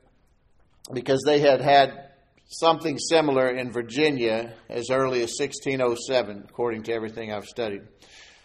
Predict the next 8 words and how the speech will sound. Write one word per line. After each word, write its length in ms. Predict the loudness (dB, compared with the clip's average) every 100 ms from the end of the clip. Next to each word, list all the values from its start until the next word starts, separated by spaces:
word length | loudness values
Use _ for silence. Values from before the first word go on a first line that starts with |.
| _ _ _ _ _ _ -2
But 220 | 2 4
it 40 |
was 180 | 2 -2
America's 500 | -2 0 0 -2 -8
first 300 | -6 -6 -6
Thanksgiving 600 | -10 -10 -10 -6 -6 -6 -6
festival. 560 | -4 -4 -8 -16 -18 -20 _ _ _ _ -20 -20 -20 -20 _ -20 _ -20 _ _ _ _ _ _ _ -20 _ _ _ _ _ _ _ _ _ -20 -20 -20 _ _ _
Pilgrim 500 | 6 6 8 2 -2